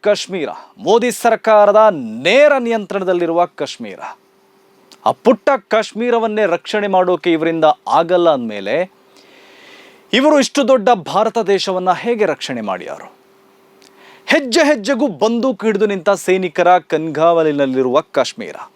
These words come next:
ಆ ಕಾಶ್ಮೀರಕ್ಕೆ ಉಗ್ರರು ನುಗ್ಗಿ ಪ್ರವಾಸಿಗರನ್ನ ಕೊಂದು ಹೋಗ್ತಾರೆ ಅಂದ್ರೆ ಕಾಶ್ಮೀರದ ಭದ್ರತಾ ವ್ಯವಸ್ಥೆ ಬಗ್ಗೆ ಸಹಜವಾಗಿಯೇ ಪ್ರಶ್ನೆಗಳು ಎದ್ದೇಳತ್ತೆ. ನೋಟ್ ಬ್ಯಾನ್‌ನಿಂದ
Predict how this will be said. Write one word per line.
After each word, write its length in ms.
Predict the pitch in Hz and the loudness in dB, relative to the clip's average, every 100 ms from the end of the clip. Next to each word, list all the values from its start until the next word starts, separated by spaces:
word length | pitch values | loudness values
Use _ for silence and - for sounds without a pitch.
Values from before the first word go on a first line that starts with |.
| _ _ _ _ _ _ _ _ - | _ _ _ _ _ _ _ _ -8
ಆ 40 | |
ಕಾಶ್ಮೀರಕ್ಕೆ 720 | - 202 208 233 269 240 - | 0 0 0 0 2 2 2
ಉಗ್ರರು 520 | 202 185 131 170 214 | 2 2 -2 2 4
ನುಗ್ಗಿ 420 | 208 180 147 160 233 _ - - - _ - | 2 -2 0 0 0 _ -20 -20 -20 _ 0
ಪ್ರವಾಸಿಗರನ್ನ 800 | 208 254 285 277 254 247 247 233 220 | 4 6 4 2 0 2 2 0 -2
ಕೊಂದು 300 | - 190 214 | -4 -6 -4
ಹೋಗ್ತಾರೆ 540 | 196 180 - 156 143 131 | -4 -4 -2 0 2 0
ಅಂದ್ರೆ 460 | 117 117 98 107 _ _ _ _ | -2 -2 -2 -4 _ _ _ _
ಕಾಶ್ಮೀರದ 680 | 147 - 185 185 165 170 123 | -6 -4 2 4 6 4 0
ಭದ್ರತಾ 440 | 139 139 165 165 | -10 -6 -4 -2
ವ್ಯವಸ್ಥೆ 400 | 156 143 127 - | 0 -2 -4 -6
ಬಗ್ಗೆ 480 | 127 123 120 104 120 _ _ - _ - | -6 -4 -2 -4 -4 _ _ -20 _ -16
ಸಹಜವಾಗಿಯೇ 1000 | - 160 147 160 156 143 127 143 151 147 _ | -4 -2 -2 -2 0 0 0 0 -2 -4 _
ಪ್ರಶ್ನೆಗಳು 500 | 131 - - 117 117 | -8 -8 -8 -6 -6
ಎದ್ದೇಳತ್ತೆ. 680 | 120 92 87 76 - - - _ _ _ _ _ _ _ _ | -6 -6 -6 -8 -12 -14 -14 _ _ _ _ _ _ _ _
ನೋಟ್ 320 | 104 123 269 233 | -2 4 4 4
ಬ್ಯಾನ್‌ನಿಂದ 480 | 262 269 254 240 | 2 2 2 2